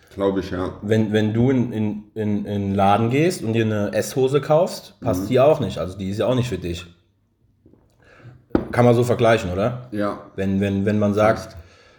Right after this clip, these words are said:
Speaker 1: Passt.
Speaker 2: äh, dieses Desinfektionsmittel passt nicht auf Coronaviren,
Speaker 1: Ja.
Speaker 2: dann ist das denen zu klein oder zu groß. Deswegen braucht man genau die richtige Größe. Ist das das, was du sagen willst?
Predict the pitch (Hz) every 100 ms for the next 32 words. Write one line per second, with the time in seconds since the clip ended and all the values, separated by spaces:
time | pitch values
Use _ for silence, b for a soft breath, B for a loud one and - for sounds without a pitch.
0 | b - 98 98 95 95 - 107 113 -
1 | - - 120 123 123 120 - 127 127 139
2 | 139 127 139 135 - 143 135 123 123 -
3 | 120 110 123 143 139 139 151 160 180 233
4 | - 110 107 101 131 B B B - 135
5 | 127 139 139 - 135 131 127 131 123 127
6 | 127 123 120 - 123 107 98 98 104 104
7 | 110 117 107 113 117 113 117 110 - 101
8 | 92 85 - 101 123 127 127 135 123 123
9 | 101 92 85 -